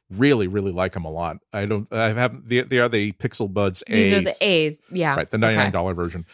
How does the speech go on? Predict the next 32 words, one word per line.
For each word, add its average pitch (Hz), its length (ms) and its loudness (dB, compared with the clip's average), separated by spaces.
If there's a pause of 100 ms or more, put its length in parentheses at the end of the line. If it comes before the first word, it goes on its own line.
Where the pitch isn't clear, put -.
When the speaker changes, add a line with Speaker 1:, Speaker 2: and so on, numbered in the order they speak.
Speaker 1:
So 135 140 2
don't, 143 200 2
no 135 180 2
noise 113 260 2
cancellation, 92 720 -4
no, 98 240 -2
uh, 107 120 -2 (100)
you, 104 320 -8
the 101 100 -4
volume, 104 380 0
there's 110 160 0
no, 113 120 2
like, 104 180 -2 (200)
uh, 101 100 -6 (160)
you 117 100 -8
can 101 100 -4
tap 113 360 -2
on 101 120 0
the, 90 160 0 (240)
you 113 160 -6
can 113 100 -4
tap - 240 0
on 113 80 -2
the 107 60 0
buds 98 300 0
for - 140 -6
control, 92 380 -4
but 85 60 -6
you 85 60 -8
can't, - 220 -8
like, 85 140 -10
swipe - 460 -4